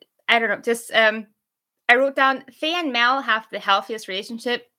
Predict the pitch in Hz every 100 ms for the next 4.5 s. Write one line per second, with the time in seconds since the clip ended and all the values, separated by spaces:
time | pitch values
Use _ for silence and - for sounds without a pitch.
0 | - 208 202 190 185 - 190 185 240 -
1 | _ _ _ _ _ _ _ - 208 285
2 | - 240 - 285 277 247 277 294 277 -
3 | 254 294 320 311 269 262 - 302 277 214
4 | - 220 - 277